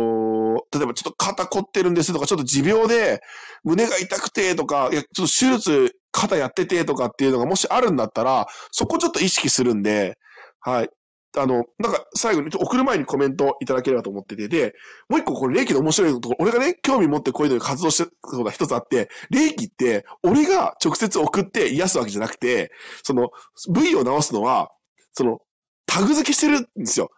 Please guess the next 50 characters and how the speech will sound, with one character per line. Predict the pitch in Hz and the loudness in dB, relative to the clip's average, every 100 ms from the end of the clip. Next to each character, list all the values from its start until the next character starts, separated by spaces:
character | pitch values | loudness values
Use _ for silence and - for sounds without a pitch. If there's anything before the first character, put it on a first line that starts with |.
| - | -4
だ | 175 | -2
か | |
ら | 120 - | -2 0
イ | 190 | 2
メ | 302 | 2
ー | |
ジ、 | 135 107 - - | 2 -2 -4 -8
サ | - 311 | -2 0
ン | 330 | 0
タ | - | -2
さ | - 135 | -2 -2
ん | |
な | 117 | -2
ん | |
で | - | -4
す | |
よ。 | 90 _ _ | -10 _ _
サ | - 302 330 | -4 0 0
ン | 294 | 0
タ | 170 | -2
さ | 135 | 0
ん | 117 | -2
に、 | 123 143 98 - - - - _ - | 0 0 0 -6 -16 -18 -20 _ -4
あ | 156 | 0
の、 | 131 120 - _ - | 0 0 -8 _ -4
<laughs> | 151 - | -4 -4
「ス | - - | -6 -2
イ | 180 330 | 0 0
ッ | |
チ | - | 0
欲 | 247 226 | -2 2
し | 277 | 0
い | |
で | 262 | 0
す」 | 190 165 | 0 2
と | 147 | 0
か | 147 | 0
っ | |
て | 135 | -2
靴 | - 277 | -2 -4
下 | - | -2
あ | 160 | -2
っ | |
た | 160 | 0
り | 143 | 0
す | 175 | 0
る | |
じ | |
ゃ | |
ん。 | 117 | -2